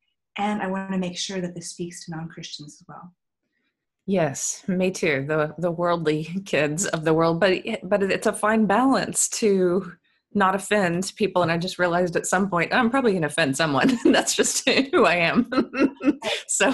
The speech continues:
Speaker 1: Right.
Speaker 2: but someone else will like it. And,
Speaker 1: Yeah.
Speaker 2: and however, I think you did a, I, I got to read a draft of Robin's book, and I think you did a really good job of walking that line of just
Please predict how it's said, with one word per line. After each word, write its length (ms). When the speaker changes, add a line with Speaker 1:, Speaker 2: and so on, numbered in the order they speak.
Speaker 1:
Right. 180
Speaker 2:
but 380
someone 340
else 220
will 100
like 260
it. 120
And, 300
Speaker 1:
Yeah. 140
Speaker 2:
and 100
however, 340
I 80
think 220
you 80
did 160
a, 200
I, 100
I 120
got 220
to 100
read 240
a 60
draft 440
of 80
Robin's 340
book, 260
and 240
I 100
think 220
you 80
did 140
a 60
really 300
good 240
job 400
of 420
walking 540
that 220
line 320
of 100
just 440